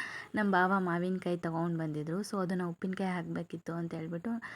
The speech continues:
ನಾನೆಲ್ಲ ಕುಯ್ದು ಕೊಡ್ತಾಯಿದ್ದೆ, ಹೆಚ್ಚಿ ಕೊಡ್ತಾಯಿದ್ದೆ ನಮ್ಮ ಅಮ್ಮಂಗೆ, ನಮ್ಮ ಉಪ್ಪಿನಕಾಯಿ ಹಾಕಲಿ ಅಂತ ಹೇಳ್ಬಿಟ್ಟು. And ದೇವಸ್ಥಾನಕ್ಕೆ ಹೋಗ್ಬೇಕಿತ್ತಲ್ಲ,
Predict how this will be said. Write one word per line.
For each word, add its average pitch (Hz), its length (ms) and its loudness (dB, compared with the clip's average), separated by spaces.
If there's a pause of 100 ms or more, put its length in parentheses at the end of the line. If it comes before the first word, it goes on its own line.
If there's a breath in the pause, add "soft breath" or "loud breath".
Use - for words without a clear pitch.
(240 loud breath)
ನಾನೆಲ್ಲ 196 320 2
ಕುಯ್ದು 185 260 0
ಕೊಡ್ತಾಯಿದ್ದೆ, 170 480 -2
ಹೆಚ್ಚಿ 165 200 -6
ಕೊಡ್ತಾಯಿದ್ದೆ 170 460 -2
ನಮ್ಮ 165 200 0
ಅಮ್ಮಂಗೆ, 156 300 -4
ನಮ್ಮ 170 300 -2
ಉಪ್ಪಿನಕಾಯಿ 165 500 -4
ಹಾಕಲಿ 156 320 -4
ಅಂತ 156 220 -6
ಹೇಳ್ಬಿಟ್ಟು. 151 420 -6 (640 loud breath)
And 175 200 2
ದೇವಸ್ಥಾನಕ್ಕೆ 180 540 0
ಹೋಗ್ಬೇಕಿತ್ತಲ್ಲ, 170 600 -2